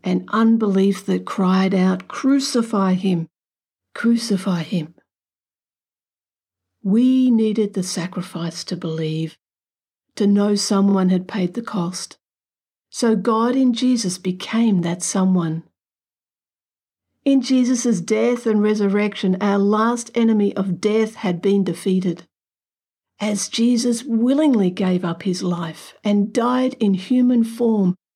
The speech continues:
and was raised to life in human form,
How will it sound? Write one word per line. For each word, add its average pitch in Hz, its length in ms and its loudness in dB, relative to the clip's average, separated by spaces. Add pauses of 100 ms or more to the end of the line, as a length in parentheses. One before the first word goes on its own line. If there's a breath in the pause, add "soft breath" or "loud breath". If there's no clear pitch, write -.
(200)
and 262 140 2
was 240 200 0
raised 269 500 0
to 269 80 0
life 254 580 0
in 202 160 2
human 190 380 2
form, 180 540 -2